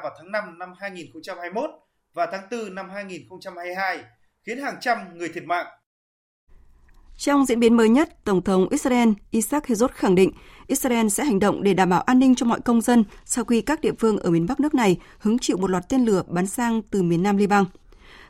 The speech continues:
Speaker 2: Thủ tướng Netanyahu đã triệu tập nội các họp khẩn để đánh giá tình hình. Phát biểu sau cuộc họp, ông Netanyahu khẳng định Israel sẽ có biện pháp đáp trả cứng rắn, đồng thời cam kết không thay đổi nguyên trạng tại núi đền,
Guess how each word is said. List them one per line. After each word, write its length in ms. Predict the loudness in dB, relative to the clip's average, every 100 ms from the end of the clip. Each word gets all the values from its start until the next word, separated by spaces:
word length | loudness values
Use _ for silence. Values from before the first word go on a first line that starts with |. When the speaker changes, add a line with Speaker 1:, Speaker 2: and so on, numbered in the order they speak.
| -4
Speaker 2:
Thủ 100 | 0
tướng 600 | 4 4 4 4 4 4
Netanyahu 640 | 2 0 0 0 0 0
đã 100 | 0
triệu 160 | -4 -4
tập 160 | -4 -2
nội 220 | -2 -2 -4
các 180 | -6
họp 180 | -6 -4
khẩn 220 | 2 2 0 -8 -4
để 160 | -2
đánh 140 | 0 -2
giá 180 | -2 -2
tình 160 | 0
hình. 160 | 2 2 -2 _ -20 -10
Phát 120 | -6
biểu 240 | 0 0 0
sau 280 | -2 -4 -2
cuộc 200 | -2 -2
họp, 160 | -4 -8 -20 -6
ông 220 | -2 0
Netanyahu 580 | 0 0 0 0 0 -2
khẳng 220 | 0 0
định 160 | 0 -2 -14 -20 -6
Israel 380 | -4 -2 -2 -2
sẽ 160 | -4 -6
có 100 | -4
biện 200 | -2 -4
pháp 180 | -8
đáp 140 | -8 -6
trả 180 | -4 -2
cứng 180 | 0 0
rắn, 260 | 2 0 -2 -10 -2
đồng 160 | -2 2
thời 140 | -2
cam 240 | 0 -2 0
kết 360 | -4 -4 -8
không 220 | -4 -2
thay 160 | -2 -2
đổi 160 | 0 0
nguyên 200 | -2 -2
trạng 240 | -4 -6 -8
tại 140 | -4
núi 140 | -2 2
đền, 200 | 2